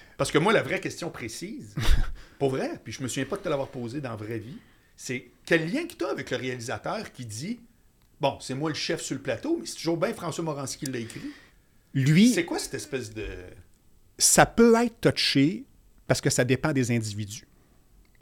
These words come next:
Speaker 2: T'as des réalisateurs, tout comme t'as des auteurs qui, qui aiment pas être challengés,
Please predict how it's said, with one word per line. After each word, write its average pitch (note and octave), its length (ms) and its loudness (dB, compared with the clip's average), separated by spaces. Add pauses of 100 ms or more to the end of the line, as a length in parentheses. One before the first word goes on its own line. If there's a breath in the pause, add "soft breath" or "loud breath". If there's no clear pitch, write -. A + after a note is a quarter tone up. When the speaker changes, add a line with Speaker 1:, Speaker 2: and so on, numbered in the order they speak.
(380 soft breath)
Speaker 2:
T'as B2 100 2
des A#2+ 120 2
réalisateurs, B2+ 640 2
tout - 80 -12
comme B2 120 -2
t'as B2+ 100 -2
des A#2+ 200 2
auteurs A#2+ 420 -2
qui, - 240 -2
qui - 100 2
aiment A#2+ 80 4
pas C3 140 0
être - 80 -2
challengés, A#2 540 0